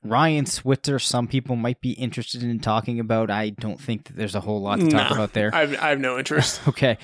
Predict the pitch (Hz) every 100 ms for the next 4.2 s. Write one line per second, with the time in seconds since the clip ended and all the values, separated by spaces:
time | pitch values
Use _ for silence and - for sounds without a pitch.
0 | - - _ 156 156 147 151 160 185 214
1 | 190 147 165 147 131 123 117 120 117 117
2 | 120 127 120 120 110 - 139 135 127 123
3 | 113 135 127 123 110 - - 131 135 117
4 | 113